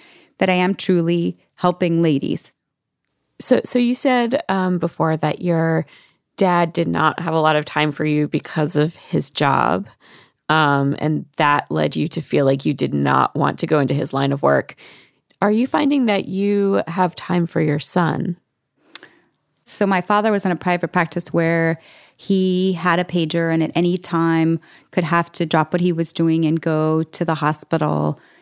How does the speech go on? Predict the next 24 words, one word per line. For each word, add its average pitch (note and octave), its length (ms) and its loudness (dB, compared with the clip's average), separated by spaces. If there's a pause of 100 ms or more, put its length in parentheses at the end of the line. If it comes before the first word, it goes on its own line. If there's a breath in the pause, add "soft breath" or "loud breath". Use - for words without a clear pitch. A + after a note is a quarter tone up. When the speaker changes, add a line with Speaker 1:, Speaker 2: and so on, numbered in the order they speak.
(140 soft breath)
Speaker 1:
to F3 100 0
deliver D3+ 380 0
a E3+ 60 -2
baby. C4 440 0 (400 soft breath)
And F3+ 300 0
I A#3 140 2
have C#4 160 -2
chosen G#3+ 360 -2
a F#3 140 0 (140)
practice - 360 -4
that G#3 120 0
has F#3+ 160 0
a F#3 60 0
little G#3+ 360 0
bit A3 200 -4
different F#3 300 -2
of D#3+ 80 -2
a E3 100 0
structure - 580 -2
where F#3+ 160 2
we F#3 100 0
all F3+ 180 2
take F3+ 420 -6
turns A3 680 0